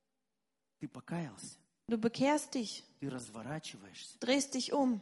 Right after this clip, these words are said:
Speaker 1: Покаяние — это развернуться и идти в другом направлении.
Speaker 2: Die Bekehrung heißt, sich umzudrehen, eine andere Richtung zu gehen.
Speaker 1: Если ты не приносил доброго плода,
Speaker 2: Wenn du keine gute Frucht gebracht hast,
Speaker 1: если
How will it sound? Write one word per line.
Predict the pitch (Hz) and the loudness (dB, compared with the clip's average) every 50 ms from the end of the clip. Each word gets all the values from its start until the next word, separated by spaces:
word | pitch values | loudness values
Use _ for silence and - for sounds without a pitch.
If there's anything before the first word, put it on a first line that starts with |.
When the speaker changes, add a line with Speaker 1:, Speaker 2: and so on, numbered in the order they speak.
| - - | -2 -6
Speaker 1:
Покаяние — | 139 - - 147 139 143 175 190 190 156 139 131 - | -6 -2 2 2 2 4 4 2 2 0 -4 -6 -6
это | - 139 - 139 | -8 -6 -6 -6
развернуться | 127 135 - 127 131 127 135 131 151 170 196 196 - - 156 - - | -6 -4 -6 -6 -6 -8 -8 -6 -6 -8 -6 -6 -6 -6 -8 -8 -8
и | - 147 131 127 | -8 -8 -8 -8
идти | 120 - - 160 | -8 -8 -8 -8
в | 143 127 | -8 -8
другом | 131 120 - - 143 127 127 | -12 -14 -10 -10 -10 -8 -8
направлении. | 131 - - 131 123 120 135 139 131 120 113 101 - _ - | -10 -10 -12 -12 -8 -4 -2 -2 -2 -4 -8 -14 -16 _ -2
Speaker 2:
Die | 240 226 | 0 4
Bekehrung | 233 247 247 - 262 277 285 285 285 277 | 4 2 4 6 6 6 6 6 6 6
heißt, | 262 247 240 - - | 6 6 4 4 0
sich | 226 220 - - | -2 -2 2 4
umzudrehen, | - 285 294 285 - 294 247 - 269 254 254 220 | 6 6 6 4 2 0 2 4 4 6 6 6
eine | 185 226 233 208 - | 6 4 4 6 6
andere | - 269 277 294 277 277 262 | 6 6 6 6 4 4 2
Richtung | 269 262 - - 247 247 240 | 0 0 0 0 0 0 2
zu | - - 240 | 2 -2 -2
gehen. | 214 220 240 226 196 175 185 - _ _ _ _ _ | 0 2 0 0 0 -2 -6 -10 _ _ _ _ _
Speaker 1:
Если | - 135 147 - 185 | -6 -4 -4 -4 -6
ты | - - 185 | -4 -4 -4
не | 175 180 | -2 -2
приносил | - - 165 175 180 175 - - 185 180 | -6 -6 -6 -4 -4 -4 -4 -4 -4 -4
доброго | 156 - 151 143 143 143 147 143 | -4 -4 -8 -6 -6 -8 -8 -8
плода, | 135 - 143 143 - 139 123 104 - - | -10 -10 -10 -10 -8 -8 -8 -8 0 4
Speaker 2:
Wenn | 240 247 | 6 6
du | 247 254 | 6 6
keine | - 269 285 285 294 302 285 | 8 8 8 10 8 6 6
gute | 302 302 294 - 269 | 6 4 4 2 -2
Frucht | - 302 285 - - | 0 -2 -2 -2 -2
gebracht | - 277 247 262 277 269 247 - - | -4 -4 0 2 0 0 0 -4 -6
hast, | 220 190 190 - - - - - _ _ _ _ _ _ _ _ _ _ _ _ _ _ _ _ _ _ _ _ _ _ _ _ _ _ _ _ _ _ _ _ _ _ _ _ _ _ _ _ _ _ _ _ _ _ _ _ _ _ _ _ _ _ _ _ _ _ _ _ _ _ _ _ _ _ _ _ _ _ | -6 -4 -6 -6 -8 -10 -12 -12 _ _ _ _ _ _ _ _ _ _ _ _ _ _ _ _ _ _ _ _ _ _ _ _ _ _ _ _ _ _ _ _ _ _ _ _ _ _ _ _ _ _ _ _ _ _ _ _ _ _ _ _ _ _ _ _ _ _ _ _ _ _ _ _ _ _ _ _ _ _
Speaker 1:
если | 131 131 - - | -10 -10 -10 -10